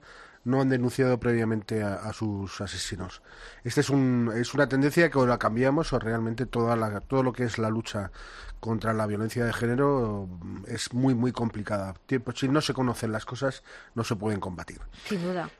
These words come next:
Speaker 1: El primero de los casos, como dices, es, se produce el lunes, es en Escalante y además se descubre de una forma un tanto curiosa. Eh, un, hay un accidente de tráfico en una carretera comarcal de Escalante, ahí en Cantabria,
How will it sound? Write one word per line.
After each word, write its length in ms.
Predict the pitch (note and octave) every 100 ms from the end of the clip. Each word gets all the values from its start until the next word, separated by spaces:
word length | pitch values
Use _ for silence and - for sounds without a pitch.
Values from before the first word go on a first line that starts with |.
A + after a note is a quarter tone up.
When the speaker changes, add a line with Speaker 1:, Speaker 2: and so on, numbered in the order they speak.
| -
Speaker 1:
El 100 | B2+
primero 260 | B2 D#3 F#3
de 60 |
los 100 | F3+ -
casos, 340 | E3 F3+ -
como 240 | - C#3 C#3+
dices, 340 | D3+ E3+ -
es, 120 | C3+ -
se 200 | - B2
produce 280 | C3 C#3 C3+
el 60 |
lunes, 380 | C3+ F3 F3+ -
es 140 | C3+ C#3
en 100 | B2
Escalante 500 | - A#2+ C3 D3+ D#3
y 60 |
además 280 | C#3 D3 E3
se 140 | - D#3
descubre 440 | C#3 - E3 E3
de 60 | D#3+
una 120 | D3+
forma 220 | C3+ D3+
un 80 | C#3+
tanto 220 | C3+ C3+
curiosa. 380 | A#2+ A#2+ A2 G2+ - - - - -
Eh, 300 | B2+ C3 B2+ B2
un, 500 | C#3 C3+ C3+ B2+ A#2+
hay 100 | B2+
un 120 | C#3+
accidente 440 | C#3 - C#3 B2+ C3+
de 100 | B2
tráfico 360 | D#3 E3 F#3 E3
en 40 |
una 160 | C3+ B2
carretera 420 | A#2+ G#2+ B2 A#2+
comarcal 520 | - A2+ A2+ - D3
de 80 | C3
Escalante, 560 | - B2 C#3+ D#3+ G3 A#3+ - - - - - -
ahí 220 | A#2+ B2+
en 80 | A#2+
Cantabria, 580 | B2 A#2+ C#3+ D#3 F#3